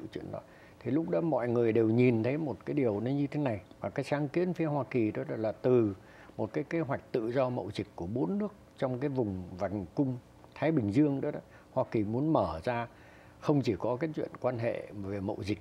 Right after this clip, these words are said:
về ngoại thương, buôn bán với nhau không có hàng rào kinh tế, mà muốn đưa đến một cái tình trạng hợp tác cao hơn, kinh tế lẫn chiến lược. Và sau đó thì ông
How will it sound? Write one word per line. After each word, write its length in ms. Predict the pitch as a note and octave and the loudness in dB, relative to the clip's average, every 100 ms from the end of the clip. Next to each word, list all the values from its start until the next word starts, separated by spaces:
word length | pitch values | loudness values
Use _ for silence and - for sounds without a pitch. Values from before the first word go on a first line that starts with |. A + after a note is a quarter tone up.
| - | -6
về 80 | G2 | -6
ngoại 220 | F#2 - | -6 -4
thương, 260 | - B2+ B2+ | -4 -4 0
buôn 220 | C3 C#3 | 0 0
bán 240 | C3 D3+ | 0 0
với 100 | E3 | 0
nhau 200 | D#3+ C#3 | 0 0
không 260 | B2 C3+ B2+ | -2 -4 -4
có 80 | C#3 | -2
hàng 140 | A#2 | -2
rào 140 | G#2+ F#2 | -4 -4
kinh 200 | - G#2 | -6 -6
tế, 160 | A#2 C3+ | -4 -4
mà 160 | C#3+ | -4
muốn 320 | A2 A#2 D#3 E3 | -2 -2 2 4
đưa 220 | D#3 D3+ | 4 4
đến 200 | D3 E3 | 2 0
một 280 | C#3+ A2 - | -2 -4 -4
cái 280 | A#2+ C#3 F3 - - - | -2 -2 -6 -12 -20 -8
tình 140 | - A#2 | -4 -2
trạng 200 | A#2+ - | -2 -4
hợp 280 | - G#2+ - | -8 -8 -4
tác 140 | C#3+ - - - - | -4 -4 -10 -8 0
cao 200 | C#3+ B2+ | 2 2
hơn, 220 | B2 B2+ - - - - - - - | -2 -4 -6 -16 -20 -20 -20 -4 6
kinh 200 | E3 D3+ | 6 6
tế 240 | D3+ D#3+ | 4 4
lẫn 220 | E3 D3+ | 4 2
chiến 200 | D3+ D#3 | 0 0
lược. 240 | F3 C3+ - - - - - - - - - - | 4 2 0 -16 -20 -20 -20 -20 -20 -20 -20 -8
Và 120 | G#2+ | -6
sau 320 | G#2+ E3 E3+ E3+ | 0 4 4 4
đó 140 | F3 | 2
thì 120 | D#3+ | 0
ông 300 | A#2 C3 C#3 | 0 0 -4